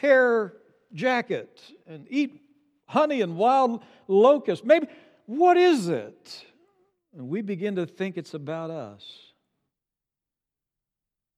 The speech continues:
I love John's humility. As Christ's star begins to rise and his begins to wane, and he hears this little statement, "They're baptizing more. Doesn't that bother you?" His answer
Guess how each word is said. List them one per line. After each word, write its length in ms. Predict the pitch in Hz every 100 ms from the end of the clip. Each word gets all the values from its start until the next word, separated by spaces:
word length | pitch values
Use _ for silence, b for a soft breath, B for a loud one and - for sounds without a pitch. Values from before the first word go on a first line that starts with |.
| _ _ _ _ _ _ _ -
I 140 | 131
love 420 | 120 131 123 107
John's 480 | 107 143 120 113 110
humility. 640 | _ 113 113 117 113 135 - _ _ _ _ _ _ _ _ _ _ _ _ _ _ _ _ _ _ _ _ _ _ _ _ _ _ _ _
As 280 | 165 151 - -
Christ's 500 | - 214 214 202 -
star 640 | - - - 226 202 160
begins 460 | 143 160 185 185 139
to 140 | -
rise 960 | 160 135 175 196 190 170 139 123 120 -
and 120 | 143
his 280 | 151 233 185
begins 480 | 156 165 196 180 -
to 100 | 175
wane, 720 | 151 160 190 202 185 139 117
and 120 | 123
he 200 | 165 214
hears 360 | 196 214 190 143
this 240 | 180 -
little 200 | 196 185
statement, 560 | 147 - 208 202 185 165
"They're 160 | 240
baptizing 880 | 226 247 285 202 226 196 160 175 165
more. 260 | 165 240 196
Doesn't 320 | 254 269 285
that 260 | 269 185 156
bother 440 | 226 277 254 233
you?" 400 | 175 175 135 127
His 200 | 160 190
answer 640 | 240 269 294 - 269 262